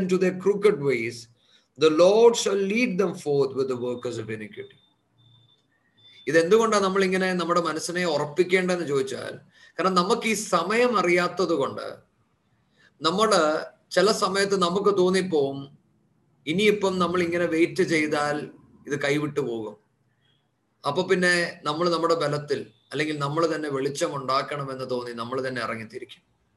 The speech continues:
അങ്ങനെ നമ്മൾ ഇറങ്ങിത്തിരിക്കുമ്പോൾ നമ്മുടെ വഴി തെറ്റാൻ സാധ്യതയുണ്ട്. അതുകൊണ്ട് അവിടെ എഴുതിയിരിക്കുന്നത്, "As for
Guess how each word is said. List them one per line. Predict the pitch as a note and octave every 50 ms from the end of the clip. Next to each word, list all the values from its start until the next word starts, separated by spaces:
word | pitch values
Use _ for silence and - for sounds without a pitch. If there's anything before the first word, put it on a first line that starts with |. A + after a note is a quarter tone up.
| _ _ _ _ _ _ _ _ _ _ _ _ _ _ _ _ _ _ _ _ _ _ _ _ _ - -
അങ്ങനെ | D#3+ F#3+ A#3+ B3 B3
നമ്മൾ | A3+ G#3 G#3+ G3 E3+
ഇറങ്ങിത്തിരിക്കുമ്പോൾ | E3 F#3 G3 G#3+ G3+ - - E3+ D#3+ D#3 D3 D#3 E3 D#3 D#3 E3 D#3+ D#3+ D3+ D3+
നമ്മുടെ | C#3+ D3 D3+ C#3+
വഴി | B2 B2 B2 B2 C#3 C#3+
തെറ്റാൻ | C#3+ - - A#2 - - C3 C3 B2+ A#2+ A2+ -
സാധ്യതയുണ്ട്. | - A2+ A2 G#2+ - - - G2+ F2+ - _ _ _ _ _ _ _ _ _ _ _ _ _ _ _ _ _ _ _ _ _ _ - B2
അതുകൊണ്ട് | D3 D#3+ E3 D#3+ D#3
അവിടെ | D3+ D3+ D3+
എഴുതിയിരിക്കുന്നത്, | D3 D3 D#3 D#3 D#3+ D3+ D#3+ C#3 C3+ B2+ A#2 C#3 E3+
"As | F3+ - -
for | F#3+ F#3+